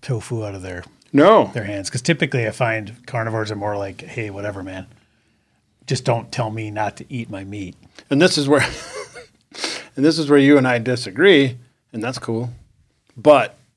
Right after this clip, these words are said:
Speaker 2: I have no problem with Americans eating more plants.
Speaker 1: People
Speaker 2: 'Cause
Speaker 1: can do
Speaker 2: they
Speaker 1: whatever
Speaker 2: eat
Speaker 1: they
Speaker 2: like,
Speaker 1: want.
Speaker 2: they eat like shit.
Speaker 1: Yeah.
Speaker 2: I'd rather see you eat a plate full of plants than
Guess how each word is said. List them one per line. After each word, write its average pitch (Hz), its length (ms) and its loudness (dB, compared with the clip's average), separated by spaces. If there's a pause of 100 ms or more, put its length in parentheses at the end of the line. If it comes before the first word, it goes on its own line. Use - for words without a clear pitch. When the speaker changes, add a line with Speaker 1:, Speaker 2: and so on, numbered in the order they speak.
(460)
Speaker 2:
I 170 140 4
have 185 140 6
no 120 200 2
problem 117 480 0
with - 320 -12
Americans 104 520 -4
eating 92 260 -12
more 98 160 -8 (160)
plants. - 540 -10 (500)
Speaker 1:
People 127 200 2
Speaker 2:
'Cause 127 80 4
Speaker 1:
can 139 80 6
do 151 40 8
Speaker 2:
they 147 80 6
Speaker 1:
whatever 151 60 6
Speaker 2:
eat 151 40 6
Speaker 1:
they 143 100 6
Speaker 2:
like, 123 60 2
Speaker 1:
want. 120 100 0
Speaker 2:
they 139 80 8
eat 151 100 4
like 104 180 -6
shit. - 460 0 (240)
Speaker 1:
Yeah. 147 180 -4 (280)
Speaker 2:
I'd 147 160 6
rather 143 360 6
see 123 220 0
you 120 320 0
eat 120 340 -6 (240)
a 107 80 -8
plate 120 420 0
full 107 300 -2
of 90 320 -10 (220)
plants - 600 0 (360)
than 101 420 -6